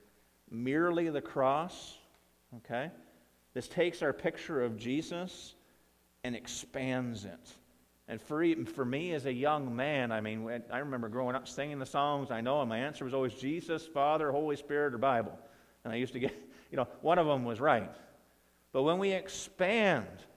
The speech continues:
our, our understanding of who the Christ is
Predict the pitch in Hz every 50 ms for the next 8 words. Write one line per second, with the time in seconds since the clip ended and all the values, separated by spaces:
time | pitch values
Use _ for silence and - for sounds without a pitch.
0 | - _ _ _ _ _ - 135 135 127 131 - 127 131 - - - - - 156
1 | 180 208 196 180 160 - - - 165 160 165 180 185 175 151 127 120 107 - -
2 | - - 202 214 202 147 131 - - - - 165 160 165 185 190 185 185 - -
3 | - - 131 143 165 202 247 403 392 - -